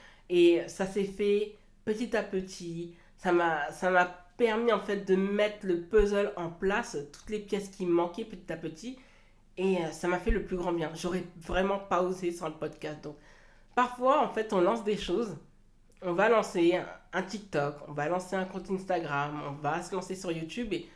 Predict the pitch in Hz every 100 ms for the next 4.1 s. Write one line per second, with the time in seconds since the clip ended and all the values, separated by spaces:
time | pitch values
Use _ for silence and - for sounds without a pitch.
0 | - - - 185 190 190 226 226 196 214
1 | 185 170 190 208 202 214 202 - 151 -
2 | - _ - 208 208 240 240 226 208 226
3 | 165 185 185 160 - 208 214 185 175 180
4 | 208